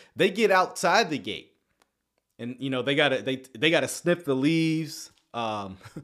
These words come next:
<laughs> very interesting. Um, but they have a gown of salvation, but they don't have a robe of righteousness.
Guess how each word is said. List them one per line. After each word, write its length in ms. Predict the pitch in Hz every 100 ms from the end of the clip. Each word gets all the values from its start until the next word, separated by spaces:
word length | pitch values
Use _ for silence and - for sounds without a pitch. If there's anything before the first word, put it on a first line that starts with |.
| -
<laughs> 320 | - _ -
very 300 | 120 156 147
interesting. 500 | 135 143 - 143 143 - _ _ _ _ -
Um, 340 | 104 95 85 85 _ _ _ _ _ _ _ _ _ _ _
but 160 | 110 135
they 100 | 165
have 200 | 160 143
a 60 | 120
gown 600 | 101 175 247 214 151 135
of 120 | 135
salvation, 840 | - 143 131 110 120 117 123 113 117 _ _ _ _ _ _ _ -
but 120 | 135
they 100 | 165
don't 140 | 170 156
have 200 | 147 135
a 100 | 117
robe 320 | 131 147 123
of 100 | 101
righteousness. 840 | 120 131 - 92 80 78 -